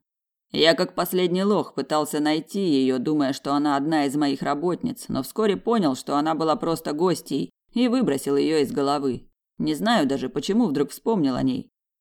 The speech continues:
В любом случае, то был мираж, а Надя настоящая.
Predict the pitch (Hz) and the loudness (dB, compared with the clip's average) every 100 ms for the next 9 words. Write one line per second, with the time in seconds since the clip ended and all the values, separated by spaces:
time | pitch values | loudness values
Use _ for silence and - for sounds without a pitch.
0 | _ - 147 160 262 214 - 220 - 143 | _ -6 -2 2 2 2 0 -2 0 0
1 | - 165 160 156 156 156 143 - - _ | 0 0 0 2 2 0 -2 -6 -20 _
2 | - 147 156 175 147 - - - 139 - | -2 0 2 2 0 -4 -4 -2 -2 0
3 | 135 147 139 - - - | 2 2 0 -4 -12 -14